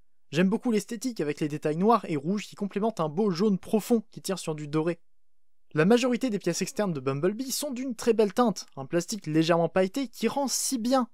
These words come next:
Il n'y a que peu d'applications de jaune, et la différence obligatoire de teinte entre le plastique et la peinture est assez minime à mes yeux. Le mode alternatif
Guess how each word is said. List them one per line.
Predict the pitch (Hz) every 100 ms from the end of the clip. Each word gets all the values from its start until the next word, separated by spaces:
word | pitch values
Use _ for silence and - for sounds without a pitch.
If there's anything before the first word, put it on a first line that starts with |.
| - - - - -
Il | 208
n'y | 240
a | 320
que | 214
peu | - 269
d'applications | 214 190 196 190 233
de |
jaune, | 214 254 208 151
et |
la | 135
différence | 135 - 196 196 -
obligatoire | 220 185 175 180 - 208
de | 170 139
teinte | 180 170
entre | 139 139
le | 131
plastique | 165 - 185 135
et |
la | 117
peinture | 190 190 269 262 - - -
est | 247 240
assez | 165 233
minime | 196 214 196
à |
mes | 170 165
yeux. | 196 - - - - - - - -
Le | 156
mode | 160 147
alternatif | 143 185 208 269 247